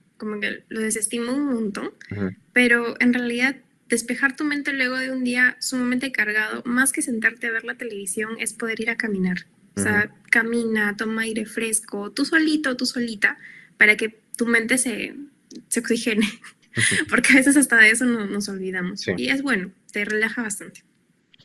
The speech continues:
Speaker 2: Sí, el tema de la respiración consciente. Buenazo, Aixa. Y nada, esas eran todas las preguntas que tenía, en serio. Muchísimas gracias por todos los consejos que, que nos has brindado. Incluso yo he aprendido bastante de, de tu presentación.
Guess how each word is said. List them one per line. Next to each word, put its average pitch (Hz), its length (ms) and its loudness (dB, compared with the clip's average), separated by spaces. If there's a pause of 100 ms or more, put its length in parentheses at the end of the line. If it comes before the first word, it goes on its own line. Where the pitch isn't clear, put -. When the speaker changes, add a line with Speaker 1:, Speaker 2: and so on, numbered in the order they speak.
(140)
Speaker 2:
Sí, - 300 -2 (380)
el 95 140 -2
tema 107 180 4
de 107 80 6
la 104 80 6
respiración 98 560 0
consciente. 78 460 -4 (480)
Buenazo, 110 420 6
Aixa. 95 240 2 (600)
Y 95 320 0
nada, 147 300 4
esas 135 200 4
eran 131 180 4
todas 123 180 0
las 123 100 -16
preguntas 104 380 -18
que 104 100 -16
tenía, 98 340 -16
en 104 80 -16
serio. 101 280 -16 (100)
Muchísimas 101 480 -14
gracias 107 340 -14
por 85 340 -10
todos 101 160 -10
los 104 120 -16
consejos 98 500 -16
que, 82 380 -14
que 90 80 -14
nos 92 160 -10
has 98 120 -6
brindado. 98 560 -4 (320)
Incluso 104 600 -6 (200)
yo 107 140 2
he 107 40 4
aprendido 104 380 4
bastante 98 400 2
de, 92 240 4
de - 140 -6
tu 82 120 -8
presentación. - 680 -2